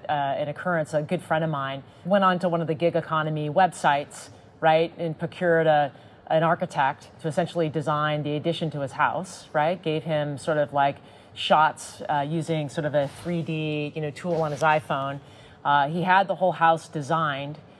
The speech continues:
uh, in Turkey, uh, for fifty dollars, and then essentially had a local architect stamp it for fifteen hundred dollars, and, uh, did the same thing from a structural engineering perspective for the house,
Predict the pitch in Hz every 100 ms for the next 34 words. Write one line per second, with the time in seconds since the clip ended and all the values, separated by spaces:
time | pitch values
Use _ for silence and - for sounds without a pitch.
0 | - - 156 147 143 139 - 165 - 190
1 | 180 143 156 - - - - - 143 139
2 | 139 139 - 147 143 135 - 196 190 165
3 | 139 135 180 - - - 156 156 156 156
4 | 185 175 175 165 156 151 165 175 170 165
5 | 156 160 165 151 147 - 190 202 208 139
6 | 135 - - - - - - 170 156 147
7 | 147 143 - 180 - 175 165 180 139 -
8 | - 180 - - - 160 160 156 156 156
9 | 156 151 151 190 180 - 220 226 226 208
10 | 185 170 - - 196 180 160 190 208 180
11 | 160 165 151 - - 147 143 143 175 -
12 | -